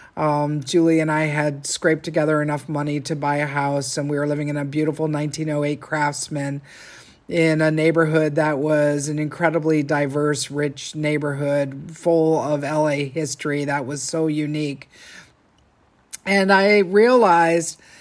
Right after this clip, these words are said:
that since nine eleven, that we had all of a sudden became a fearful society again, and we were sheltering in place.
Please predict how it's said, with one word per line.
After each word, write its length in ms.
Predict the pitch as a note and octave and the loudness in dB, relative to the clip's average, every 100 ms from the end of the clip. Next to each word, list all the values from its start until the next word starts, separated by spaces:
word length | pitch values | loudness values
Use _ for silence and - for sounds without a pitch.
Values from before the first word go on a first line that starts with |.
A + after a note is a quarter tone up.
| F3+ - E3+ | -20 -16 2
that 480 | F3 F3 E3+ E3 | 6 6 6 2
since 520 | - G3+ F3+ F3 D#3+ F#3 | -2 0 2 0 -4 2
nine 260 | F3+ F3+ | 4 4
eleven, 800 | E3+ E3+ G#3 A#3 F#3 D3 D3 D#3+ - - E3+ - | 4 4 4 4 2 0 -2 -6 -14 -20 -10 2
that 260 | F3 E3+ | 4 6
we 180 | F3 F3 | 4 4
had 260 | F3 E3+ E3 | 4 4 4
all 240 | F3 F3+ | 6 4
of 80 | F3+ | 4
a 80 | E3+ | 0
sudden 400 | - F#3 F3 D#3+ | 2 2 2 -2
became 500 | D#3+ D#3+ F3 E3+ E3 | -2 -2 -4 -2 -4
a 520 | E3+ E3 E3 D#3+ D#3+ | 0 2 4 2 0
fearful 640 | - - A#3 B3+ B3+ G#3 | -6 -2 2 2 2 -2
society 680 | - F3+ D#3 E3+ E3+ E3 D#3 | -2 -4 0 4 4 4 2
again, 440 | D3 C#3+ D3 D3 C#3+ | 0 0 -2 -2 -4
and 200 | D#3 D3+ | -4 0
we 140 | D#3 | 2
were 160 | D#3 D3+ | 2 0
sheltering 640 | - D3 D3 D#3+ D3 D3 | 0 0 0 -2 -2 -2
in 160 | C#3 C3+ | -6 -8
place. 600 | - D3+ C#3 C3+ - | -4 -4 -2 -6 -8